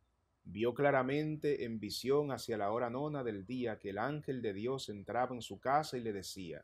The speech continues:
"Cornelio". Él miró fijamente y lleno de espanto dijo, "¿Qué pasa, Señor?". Le respondió, "Tus oraciones y tus limosnas han subido como memorial ante la presencia de Dios.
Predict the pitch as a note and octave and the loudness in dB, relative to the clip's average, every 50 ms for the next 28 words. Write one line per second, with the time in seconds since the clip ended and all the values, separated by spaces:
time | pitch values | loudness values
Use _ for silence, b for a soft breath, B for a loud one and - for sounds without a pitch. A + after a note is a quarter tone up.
0 | - _ _ _ _ _ _ _ _ A#2+ A#2+ A#2 A2+ A#2+ C#3+ D3 B2+ F#2+ F2 E2 | -14 _ _ _ _ _ _ _ _ 2 4 4 2 2 2 2 2 0 -4 -8
1 | D#2+ C#2+ - - _ _ _ _ _ _ _ _ _ _ _ _ - A#2+ C#3 D#3 | -10 -10 -12 -16 _ _ _ _ _ _ _ _ _ _ _ _ 6 8 8 10
2 | E3 E3+ F3+ E3+ E3+ - _ _ _ _ - G#2+ G#2+ A2 A2+ B2 B2 - D3 C3 | 8 6 2 0 -2 -8 _ _ _ _ -6 -4 2 4 4 4 4 4 0 0
3 | - B2 A2+ A2 A#2+ A#2+ A2+ G2+ F#2 E2+ F2+ F#2 F#2 F2+ F2+ G#2 A#2 B2+ B2+ B2 | 2 2 2 2 0 -2 -2 -4 -6 -6 -6 -6 -6 -4 -4 -2 -2 0 0 0
4 | A2 - - - - A#2+ B2 B2+ B2+ A#2+ - A2+ F#2 F2 F2 E2 - F2+ F2 - | -2 -4 -6 -2 2 2 2 2 0 -2 -6 -6 -6 -6 -8 -10 -12 -14 -8 -6
5 | - A#2+ - - D3+ D#3 D3 - - F#2+ - - F2 E2 E2 D#2 C#2+ - - _ | -4 -4 0 2 2 2 0 -2 -6 -8 -6 -8 -8 -8 -8 -10 -14 -14 -16 _
6 | _ _ _ _ _ _ _ _ _ _ - - F#2 F#2+ F#2 F#2 G2 F#2+ F2+ - | _ _ _ _ _ _ _ _ _ _ -14 -8 -6 -6 -4 -2 -4 -4 -4 -6
7 | - - F2+ F2 E2+ E2 E2+ F2 E2+ D#2+ D#2 - _ _ _ _ _ _ - _ | -6 -6 -6 -6 -6 -8 -8 -8 -8 -8 -8 -12 _ _ _ _ _ _ -20 _
8 | _ _ G#2 F2+ - F#2 G2+ G2+ F#2+ - - - A2+ B2+ C3+ C#3+ C#3 C3 C3+ B2 | _ _ -10 -6 -2 0 0 0 0 -2 -2 2 4 4 4 4 2 0 -2 -8
9 | - _ B2 A#2+ A2 - B2 C#3+ C3+ - D3 C3 A#2+ A2+ B2 D3+ F3+ F3+ - F#3+ | -10 _ -6 -6 -4 -2 -2 -2 -2 -2 -2 -2 0 2 2 2 2 2 -2 -6
10 | F#3+ F#3+ F#3 F#3 - - - _ _ _ _ _ _ _ _ A2+ A#2+ C3+ C#3 C3+ | -6 -6 -6 -8 -10 -14 -18 _ _ _ _ _ _ _ _ 4 4 6 4 0
11 | - - B2+ A#2+ C3 C#3 C#3 C#3 B2+ - - A#2+ A2+ A2+ A2+ A2+ A2 G#2+ G2+ F#2+ | -2 -2 -2 0 2 4 4 4 2 2 -2 -4 -2 -2 -2 -2 -2 -2 -2 -2
12 | F#2+ G2 A#2 C3 C#3+ D3+ D3+ E3+ - _ _ _ _ _ - A2 G#2+ G#2+ G2+ - | 0 0 2 2 2 2 0 -4 -8 _ _ _ _ _ -4 -4 -2 -2 -2 0
13 | G#2 G2+ F#2+ F2+ G2 G2 F#2 - - G#2+ A2+ A2+ A2 - G#2+ F#2 E2+ D#2 C#2 C#2+ | 0 0 0 0 -2 -4 -4 -2 -2 -2 -2 -2 -4 -6 -6 -6 -6 -6 -8 -10
14 | C2+ B1 - - - - - - - - - | -12 -12 -12 -12 -14 -16 -16 -20 -20 -20 -20